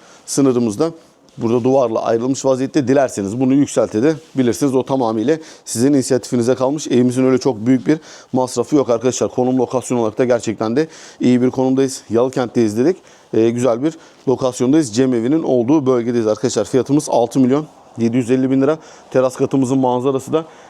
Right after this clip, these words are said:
gerçekten çok güzel bir Akbük koyuna hakim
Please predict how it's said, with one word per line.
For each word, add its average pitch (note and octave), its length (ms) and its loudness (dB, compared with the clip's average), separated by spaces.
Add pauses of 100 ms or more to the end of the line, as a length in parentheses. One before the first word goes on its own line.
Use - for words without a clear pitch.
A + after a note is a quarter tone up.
gerçekten C3 440 0
çok C3+ 220 -2
güzel A#2+ 240 -2
bir D#3 120 -2 (340)
Akbük C#3 420 -2
koyuna C3 480 -2
hakim B2+ 420 0